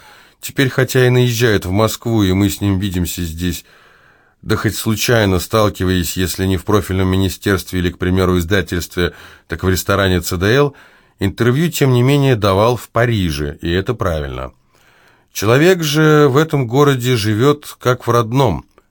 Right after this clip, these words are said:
Это его дом. Куда я приехал из нашей безжалостной северной страны? Я бы даже сказал, варварской. А что? Так оно и есть. И вот мы сидим в парижском кафе, называется «Давиль».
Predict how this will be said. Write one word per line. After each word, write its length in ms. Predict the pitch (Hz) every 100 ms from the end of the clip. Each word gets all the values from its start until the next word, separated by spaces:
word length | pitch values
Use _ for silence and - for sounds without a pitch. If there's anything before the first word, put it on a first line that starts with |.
| -
Это 240 | 120 -
его 220 | 151 147
дом. 340 | 147 160 87 - _ _ _ _ _ _ _ _ -
Куда 320 | 123 117 160
я 140 | 143
приехал 560 | 131 123 139 139 - 101
из 160 | 95 92
нашей 360 | 120 107 101
безжалостной 840 | 85 101 87 92 123 127 - 110
северной 520 | - 117 110 110 110 113
страны? 540 | - 123 127 85 65 _ _ _ _ _ -
Я 120 | 92
бы 100 | 98
даже 220 | 110 104
сказал, 420 | - 107 107 113
варварской. 720 | 92 127 120 85 76 - 78
А 120 | 76 98
что? 380 | - 80 60 - _
Так 200 | 113 -
оно 160 | 185 170
и 80 | 113
есть. 420 | 80 64 - - _ _ _ _ _ _ _ _ _ - - _ _
И 120 | - 107
вот 280 | 180 190
мы 140 | 113 113
сидим 340 | 131 139 196
в 80 | -
парижском 640 | 107 107 139 - - 90
кафе, 480 | 85 90 - 139 147
называется 960 | 107 90 104 120 107 - - 90 85 78
«Давиль». 720 | 78 87 85 95 139 147